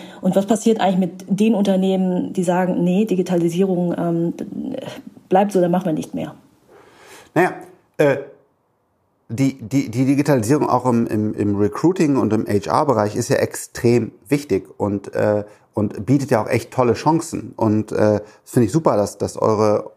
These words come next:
Speaker 2: ähm, eure User da auch sagen, „Wir wollen es auch tun.“ Und ich glaube, jeder, der es nicht macht, der wird einfach, ja, der wird einfach untergehen. Also dieses Unternehmen wird es dann nicht mehr geben. Und, äh,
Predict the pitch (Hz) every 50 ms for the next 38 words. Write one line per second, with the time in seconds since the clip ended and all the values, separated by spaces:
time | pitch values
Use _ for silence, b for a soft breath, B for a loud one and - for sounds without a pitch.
0 | _ _ - 104 107 107 110 107 104 107 104 - - - - 107 104 101 107 98
1 | 104 117 123 135 123 135 131 127 131 127 B B B B B B B _ 110 110
2 | 117 117 92 113 117 117 113 110 113 110 110 110 101 110 113 113 110 104 - -
3 | - - - 170 160 135 113 104 98 - 117 113 110 110 107 113 117 110 110 107
4 | - - 139 151 - - 117 113 - - 113 101 110 117 - - - 95 101 95
5 | - - 123 120 - - _ _ _ _ _ _ _ _ _ _ _ _ _ _
6 | _ _ _ _ _ _ _ _ _ _ _ _ - 127 165 147 110 90 98 -
7 | - 104 101 92 - 110 - 160 180 156 156 127 101 104 113 101 90 78 - 101
8 | 98 92 101 110 101 - - 131 107 117 110 107 110 123 143 151 139 120 120 127
9 | 127 - 127 - - 113 104 104 107 113 131 131 - _ - 104 107 117 120 98
10 | 104 110 110 110 120 98 98 104 - _ _ _ 107 107 104 107 107 104 - -
11 | - 110 110 107 107 104